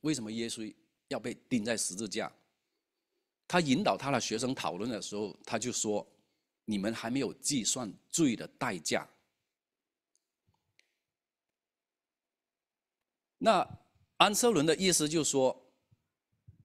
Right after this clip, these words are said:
上帝为什么要成为人？为什么要钉死在十字架上？如果我们不认识自己的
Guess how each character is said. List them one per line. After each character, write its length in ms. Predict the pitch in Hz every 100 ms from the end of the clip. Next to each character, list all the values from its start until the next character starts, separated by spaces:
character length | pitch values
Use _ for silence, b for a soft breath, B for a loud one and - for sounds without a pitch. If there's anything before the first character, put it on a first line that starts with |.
| - _ _ -
上 320 | - 208 175
帝 260 | 156 185 - - -
为 200 | 185 175
什 160 | 117
么 80 | 104
要 100 | 131
成 240 | 120 - 101
为 100 | 95
人？ 380 | 95 69 87 - _
为 180 | - 190
什 100 | -
么 100 | 107
要 220 | 127 117 - _ _ _ _ _ _ _ _
钉 220 | 190 202
死 160 | 202 95
在 320 | - 98 85 -
十 320 | - - 104
字 160 | 151 120
架 180 | 127
上？ 240 | 101 104 - _ _ _ _ _ b b b b
如 160 | 139
果 120 | 233 165
我 160 | 123
们 160 | 113 143
不 180 | - 139
认 220 | 226 165
识 160 | 160
自 200 | 143 196
己 80 | 120
的 100 | 107